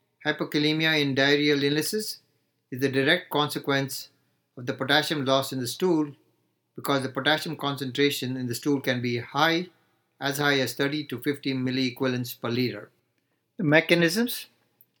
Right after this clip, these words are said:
of increased renal potassium loss include A, hyperaldosteronism, B, pseudohyperaldosteronism or hypermineralocorticoid activity without hyperaldosteronism,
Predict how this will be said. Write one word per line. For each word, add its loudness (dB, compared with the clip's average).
of -4
increased 2
renal 4
potassium 4
loss 4
include 0
A, 2
hyperaldosteronism, 2
B, 0
pseudohyperaldosteronism 2
or 4
hypermineralocorticoid 2
activity -2
without 4
hyperaldosteronism, 0